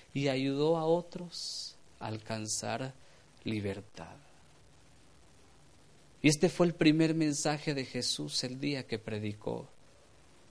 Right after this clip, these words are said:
según el Evangelio de Lucas. Lo primero que Jesús anunció fue libertad a los oprimidos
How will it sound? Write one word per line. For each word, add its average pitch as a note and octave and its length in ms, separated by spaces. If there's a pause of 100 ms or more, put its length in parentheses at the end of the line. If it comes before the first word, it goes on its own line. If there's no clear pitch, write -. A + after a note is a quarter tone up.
(100)
según B2 360
el A#2+ 100
Evangelio G#2+ 600
de F#2+ 140
Lucas. F#2 480
Lo C3+ 120
primero F#3 400
que F#3 120
Jesús E3 420
anunció E3 500
fue F3 460 (400)
libertad C3 560
a G3 60
los F#3 180
oprimidos C#3+ 960